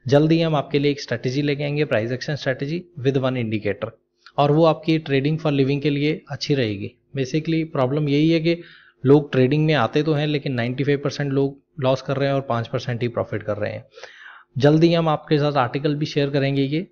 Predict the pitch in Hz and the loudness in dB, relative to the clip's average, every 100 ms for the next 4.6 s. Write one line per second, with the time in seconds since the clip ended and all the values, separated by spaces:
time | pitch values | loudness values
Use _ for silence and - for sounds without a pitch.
0 | _ _ - 156 - 160 165 151 156 143 | _ _ -6 -6 0 0 0 0 0 0
1 | 123 131 151 - 143 135 139 143 139 147 | 0 -2 -2 -4 -6 -2 -2 -2 -2 -4
2 | 151 123 127 123 113 - 123 147 - - | -2 0 0 0 -2 -4 -8 -8 -12 -20
3 | - - 143 - - 165 - 190 185 170 | -6 -2 -2 -4 -8 -2 0 2 2 2
4 | 175 151 135 - 127 104 | 2 0 0 -2 -6 -8